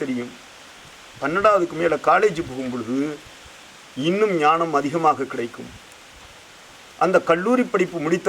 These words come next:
பிறகு ஞானம் அதிகரித்து பொருளாதாரம் தேடுவதற்காக நம்மளிடம்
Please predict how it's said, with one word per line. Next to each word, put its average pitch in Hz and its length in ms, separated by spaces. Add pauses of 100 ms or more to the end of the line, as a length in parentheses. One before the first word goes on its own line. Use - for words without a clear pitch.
பிறகு 135 300 (760)
ஞானம் 180 400
அதிகரித்து 156 560 (800)
பொருளாதாரம் 190 600
தேடுவதற்காக 156 680 (760)
நம்மளிடம் 208 400